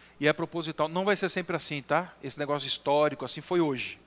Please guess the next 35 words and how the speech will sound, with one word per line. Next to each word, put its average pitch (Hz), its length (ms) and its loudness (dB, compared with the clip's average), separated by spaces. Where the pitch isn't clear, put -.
Porque - 140 -12
senão 147 200 -4
amanhã 151 180 0
fala 156 80 -2
assim, 147 160 -4
"Ih, 190 180 -2
vou 151 140 -4
lá, 160 160 0
o - 20 -2
pastor 143 320 -6
contar - 220 -6
a - 20 -2
história 139 340 -2
de 120 60 -14
novo." 135 220 -4
Não 170 100 -8
quero, 139 240 2
eu 131 60 -4
leio 147 120 -2
o 151 60 -4
livro. 127 300 -4
Tá 147 100 0
certo, 143 380 -2
leia 202 160 6
o - 20 8
livro. 156 320 0
Mas 143 200 4
a 160 60 2
partir 160 320 2
de 156 100 0
agora 147 360 4
não 156 180 0
é 156 80 4
mais 147 240 0
assim. 127 400 -4